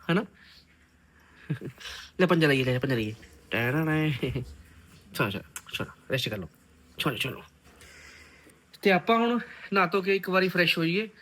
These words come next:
ਤੇ ਉਸ ਤੋਂ ਬਾਅਦ ਆਪਾਂ ਜਾਣਾ ਮਿੱਤਰੋ ਮਾਰਕੀਟ ਦੇ ਵਿੱਚ। ਅੱਜ ਦੋ ਤਿੰਨ ਮਾਰਕੀਟਾਂ ਜਾਣ ਦਾ ਪ੍ਰੋਗਰਾਮ ਆ ਆਪਣਾ। ਸਮਾਨ ਸ਼ਾਪ ਦਾ ਲੈ ਕੇ ਆਉਣਾ ਆਪਾਂ ਨੇ ਤੇ ਦੇਖਦੇ ਹਾਂ ਕਿਹੜਾ ਕਿਹੜਾ ਸਮਾਨ ਆਪਣਾ ਸ਼ਾਪ ਦਾ ਅੱਜ ਮੁੱਕਿਆ ਹੋਇਆ, ਕਿਹੜਾ ਕਿਹੜਾ ਸਮਾਨ ਆਪਾਂ ਲੈ ਕੇ ਆਉਣਾ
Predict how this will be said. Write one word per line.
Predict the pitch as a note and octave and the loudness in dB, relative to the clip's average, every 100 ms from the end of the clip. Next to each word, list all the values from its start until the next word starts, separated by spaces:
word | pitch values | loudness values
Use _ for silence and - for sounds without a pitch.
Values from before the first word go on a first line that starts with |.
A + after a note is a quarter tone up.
| - - | -20 -6
ਤੇ | F3 | -4
ਉਸ | D#3 | -2
ਤੋਂ | F#3 | 0
ਬਾਅਦ | G3+ | 0
ਆਪਾਂ | G3 | 2
ਜਾਣਾ | F#3 E3 E3+ | 2 2 2
ਮਿੱਤਰੋ | F3 F#3 | 0 0
ਮਾਰਕੀਟ | G3 C#3+ C#3+ D#3 | 0 0 -2 -2
ਦੇ | F3 | 0
ਵਿੱਚ। | F#3+ | 0
ਅੱਜ | F3+ | 0
ਦੋ | F#3+ | -2
ਤਿੰਨ | F#3 G3 | 0 0
ਮਾਰਕੀਟਾਂ | F#3+ F#3 F#3+ | 0 -2 -2
ਜਾਣ | F#3 F3 | 0 0
ਦਾ | F3 | -2
ਪ੍ਰੋਗਰਾਮ | E3+ D#3+ C3+ | -2 -4 -4
ਆ | |
ਆਪਣਾ। | A2 A2+ A2+ _ _ _ _ _ _ _ _ _ _ _ - - - _ - | -6 -10 -12 _ _ _ _ _ _ _ _ _ _ _ -20 -20 -20 _ -14
ਸਮਾਨ | - D3+ D#3 | -4 0 2
ਸ਼ਾਪ | E3 | 2
ਦਾ | E3 | 2
ਲੈ | G3 | 2
ਕੇ | F3 | 2
ਆਉਣਾ | E3+ | 2
ਆਪਾਂ | E3+ F3+ | 2 0
ਨੇ | F#3 F#3 - - _ _ - | -2 -6 -16 -20 _ _ -6
ਤੇ | D3+ C#3+ C3 - - - - D#3 | -2 -2 -4 -10 -20 -20 -12 0
ਦੇਖਦੇ | E3 F3 | 2 4
ਹਾਂ | |
ਕਿਹੜਾ | F#3 F#3+ | 4 4
ਕਿਹੜਾ | G3 G#3 | 2 2
ਸਮਾਨ | G3 D#3+ D#3+ | 0 2 2
ਆਪਣਾ | D#3 E3 | 2 0
ਸ਼ਾਪ | D#3+ D3 | 0 -2
ਦਾ | E3 | 0
ਅੱਜ | E3+ | 0
ਮੁੱਕਿਆ | E3 - D#3+ | 0 -2 -2
ਹੋਇਆ, | D#3 | -2
ਕਿਹੜਾ | D#3 D#3+ | 0 0
ਕਿਹੜਾ | E3+ | 0
ਸਮਾਨ | F3 D#3+ D3+ | -2 -2 -4
ਆਪਾਂ | D3 D3+ | -2 -2
ਲੈ | C#3 | -2
ਕੇ | B2+ | -2
ਆਉਣਾ | C#3+ D#3 | -4 -4